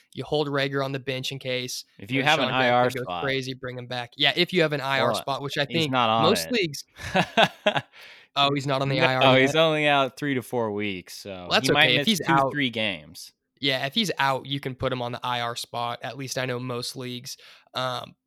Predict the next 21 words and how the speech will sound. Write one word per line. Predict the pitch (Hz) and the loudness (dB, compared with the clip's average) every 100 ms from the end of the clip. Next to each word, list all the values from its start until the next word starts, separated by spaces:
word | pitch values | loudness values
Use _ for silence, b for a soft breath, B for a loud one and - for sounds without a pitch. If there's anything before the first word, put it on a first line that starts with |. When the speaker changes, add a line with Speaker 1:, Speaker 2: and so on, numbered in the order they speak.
| _ - | _ -6
Speaker 1:
and | 147 175 | -4 0
that | 214 | 2
is | 190 | 2
one | 214 214 | 0 2
thing | 214 208 | 0 0
this | 196 - | -2 0
year | 175 | 0
to | 175 | 0
keep | 147 180 175 | -2 -4 -2
track | 151 160 180 | -2 -2 0
of, | 151 135 | -4 -4
because | 139 147 135 131 | -4 -4 -4 -8
you | 139 139 185 | -14 -10 -6
should | - 208 196 | -2 -2 0
have | 175 151 | -2 -2
more | 147 147 156 | 0 0 0
I | 139 139 | -2 0
R | 143 147 | -2 -2
spots | - 139 131 - | -4 -4 -4 -4
than | 139 135 | -6 -4
normal | 131 135 139 127 127 | -4 -2 -2 -4 -8